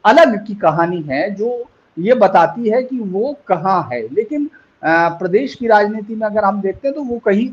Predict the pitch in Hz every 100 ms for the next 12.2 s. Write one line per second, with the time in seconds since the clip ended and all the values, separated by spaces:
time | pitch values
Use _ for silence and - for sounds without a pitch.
0 | - 185 190 - 151 135 127 127 123 131
1 | 220 220 208 220 285 294 - 285 320 -
2 | _ _ - 185 240 240 285 311 311 208
3 | 262 220 196 214 262 247 196 185 214 247
4 | 240 - 262 - _ _ - 226 208 254
5 | - _ _ _ 240 262 269 - 190 175
6 | 214 240 - _ _ _ _ _ _ _
7 | - 156 165 160 151 143 151 147 156 185
8 | 214 220 247 269 285 269 214 208 226 247
9 | 254 233 202 196 190 247 294 - 240 262
10 | 233 196 185 - 254 247 220 226 240 -
11 | - 240 208 160 165 147 151 147 131 143
12 | -